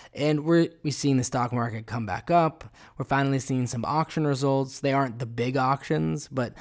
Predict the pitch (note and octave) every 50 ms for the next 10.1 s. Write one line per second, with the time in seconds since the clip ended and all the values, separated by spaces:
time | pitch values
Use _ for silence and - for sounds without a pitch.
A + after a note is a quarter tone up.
0 | - - - - - F3+ F3 D#3+ E3+ F#3+ G3+ F3+ C3 D3 C#3 C3 C3+ C3 - C#3+
1 | C3+ C3 C3 B2+ B2 - - C3 B2+ B2+ C3 B2 D3 D#3+ E3+ E3 - E3 C#3 C3+
2 | D#3 D3+ C#3+ - - E3+ F3 F#3 F#3 F#3 F3+ E3 - B3 D4 C#4 D#3 A#2 B2 A#2+
3 | C#3 D#3 E3 E3+ F#3 G3 G#3+ G#3 D3 - - - - - - - - - - -
4 | - - _ _ _ - D#3+ D#3 D3+ D#3 D#3 D#3 - - F3 E3+ D#3 C#3+ D3 D3
5 | D#3+ E3 E3 E3 E3 E3 E3+ D3+ - A#2+ D3 D3 D3 D3 C#3+ - D#3+ D#3 D3+ D3
6 | D3+ E3 F3 D3+ G2+ F#2+ A2 - A#2 - - - - - _ - C3+ C3+ C3+ C3
7 | B2+ A#2+ C3 D3 D#3 E3 D#3+ - F3 D#3 D#3+ E3 - - - F3+ F3 E3+ D#3+ E3+
8 | D#3+ D#3+ D#3 D#3+ E3 E3 D#3+ - E3+ E3 E3 E3 E3+ F3 A3 A3+ - - A2+ A2
9 | A2+ A#2+ B2 A#2+ C#3 E3 G#3 G#3+ C#3 A2 G#2+ G#2+ G#2 A#2 - - - B2 B2 A#2+
10 | A#2 A2